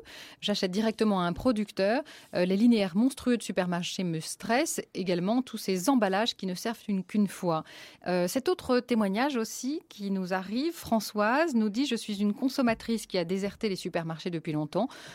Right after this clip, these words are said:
Trop cher pour la qualité souvent médiocre, surtout sur les produits frais. Ma question, pourquoi des prix exorbitants alors qu'ils achètent en masse et pourraient donc récupérer un prix moins fort ? »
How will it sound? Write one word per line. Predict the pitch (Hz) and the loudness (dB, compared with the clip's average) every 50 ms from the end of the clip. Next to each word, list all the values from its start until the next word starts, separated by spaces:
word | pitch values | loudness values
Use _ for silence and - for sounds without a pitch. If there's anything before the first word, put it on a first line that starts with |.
| - - - | -18 -18 -8
Trop | - - 226 | -2 0 0
cher | 208 - - 202 220 269 - | 0 2 2 2 2 2 0
pour | - - 190 185 | -2 -2 0 0
la | 175 175 | 0 0
qualité | - 190 175 175 170 - - 190 180 175 | 0 -2 -2 -4 -4 -4 -2 0 0 0
souvent | 170 - - 180 180 175 175 | -2 -4 -6 -4 -2 0 2
médiocre, | 185 202 240 247 202 202 214 220 262 269 - - | 4 6 6 6 6 4 4 4 2 0 -4 -4
surtout | - 190 190 - - 202 | -2 -2 -2 -2 -2 -4
sur | - - 175 | -2 -2 -2
les | 165 160 | -2 -4
produits | - - - 277 262 214 196 190 | -4 -4 0 0 0 0 0 -4
frais. | - - - - 190 202 262 294 - - - - - - | -6 -8 -6 -4 -4 -4 -4 -6 -12 -18 -18 -18 -14 -6
Ma | - 185 185 | -2 -2 0
question, | - 185 160 - - 214 247 | 0 0 -2 0 2 2 2
pourquoi | 247 208 - - 208 202 | 2 2 0 0 0 2
des | 180 175 | 2 0
prix | - - - | -2 0 -2
exorbitants | 180 170 165 175 196 185 185 180 160 - 196 220 | -2 -2 -2 -2 -2 -2 -4 -6 -4 -2 0 2
alors | 240 202 175 - | 2 2 0 -2
qu'ils | - 190 180 165 180 | -2 -4 -2 0 -2
achètent | 180 165 - - 180 175 - - 170 | -2 -2 -2 -4 -4 -4 -4 -4 -2
en | 151 | 0
masse | 156 156 170 190 240 302 285 - - - | 0 0 2 2 0 0 -2 -4 -6 -4
et | - - | -4 -4
pourraient | - - 175 156 185 | -4 -4 -4 -4 -2
donc | 196 226 349 370 294 - | -2 0 0 0 0 0
récupérer | - 185 - - 180 - 185 180 170 202 240 277 - - - - - - | -2 -8 -6 -6 -4 -4 -4 -4 -2 -4 -4 -6 -6 -14 -20 -20 -16 -8
un | - 180 175 | -8 -8 -6
prix | - - 247 254 | -4 0 2 2
moins | 233 226 202 190 | 4 4 2 0
fort ? » | 185 - - 175 160 156 151 147 | -2 -4 -4 -2 -2 -2 -2 -6